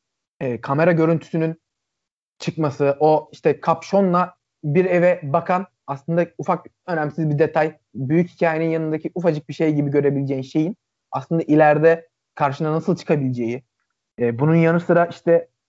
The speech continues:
bazen az önce de söylediğim gibi hikayenin farklı insanları, e, fark-, odaklanması ve onları suçlu gibi göstermesi.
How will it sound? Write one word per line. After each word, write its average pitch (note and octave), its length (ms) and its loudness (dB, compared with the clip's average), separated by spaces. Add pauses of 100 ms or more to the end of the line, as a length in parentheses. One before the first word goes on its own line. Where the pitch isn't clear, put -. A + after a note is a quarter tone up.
(220)
bazen D#3+ 540 2 (760)
az D#3 160 2
önce E3 180 2
de F3+ 60 0
söylediğim E3 320 -2
gibi A#2 180 -6
hikayenin E3+ 520 0
farklı D#3+ 440 -2
insanları, F3+ 680 0 (420)
e, B2 360 2 (240)
fark-, C3+ 260 -2 (360)
odaklanması D3 680 0
ve G3 120 6
onları D#3 440 0
suçlu F#3 380 -4
gibi D3 180 0
göstermesi. B2+ 600 -4